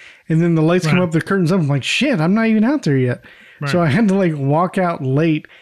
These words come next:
Speaker 1: and sit down. I, I think I made up some dumb <laughs> line 'cause,
Speaker 2: Yeah,
Speaker 1: you
Speaker 2: you
Speaker 1: know,
Speaker 2: did.
Speaker 1: I wrote the play that night. <laughs> Like, "Hey, sorry I'm late," but then also had to pretend like I've been sitting there all day.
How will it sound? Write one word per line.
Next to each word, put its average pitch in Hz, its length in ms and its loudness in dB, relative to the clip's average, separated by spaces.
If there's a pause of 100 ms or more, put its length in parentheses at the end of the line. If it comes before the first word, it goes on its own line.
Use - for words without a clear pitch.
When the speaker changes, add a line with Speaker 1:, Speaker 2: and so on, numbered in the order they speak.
(180)
Speaker 1:
and 139 160 2
sit 175 220 0
down. 170 260 0
I, 156 220 0
I - 20 -2
think 180 200 0
I 170 80 2
made 151 300 4
up 156 120 0
some 151 240 2
dumb 143 240 2
<laughs> 147 160 -2
line 196 320 2 (580)
'cause, 185 160 0
Speaker 2:
Yeah, 175 80 2
Speaker 1:
you 160 60 2
Speaker 2:
you 143 40 -2
Speaker 1:
know, 127 100 -6
Speaker 2:
did. 120 100 -8 (100)
Speaker 1:
I 185 80 2
wrote 165 460 0
the 202 80 -2
play 214 280 0
that 151 220 0
night. 147 260 -2 (240)
<laughs> - 80 -4 (540)
Like, 202 300 -2 (300)
"Hey, 175 300 2 (180)
sorry 175 420 0
I'm 151 140 2
late," 170 340 0
but 147 100 0
then 156 160 0
also 156 300 0
had 151 120 2
to 147 60 -2
pretend 147 380 0
like 143 140 0
I've 156 100 2
been 143 140 2
sitting 165 340 0
there 127 160 0
all 123 140 0
day. 139 160 -2